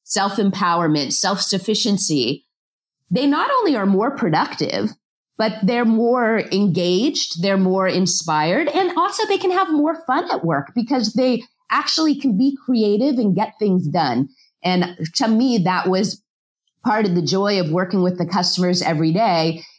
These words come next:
is moving forward on our mission at Tableau.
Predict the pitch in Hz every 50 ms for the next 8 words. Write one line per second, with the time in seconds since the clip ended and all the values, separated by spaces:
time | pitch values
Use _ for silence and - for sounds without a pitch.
0 | _ - 190 190 196 175 - - - _ _ - - 180 202 262 285 226 233 226
1 | 214 185 - - 214 208 202 196 196 180 165 160 160 180 208 220 208 190 170 170
2 | 175 - 170 160 160 147 135 - - - 151 147 143 147 147 151 147 143 139 131
3 | 135 139 139 139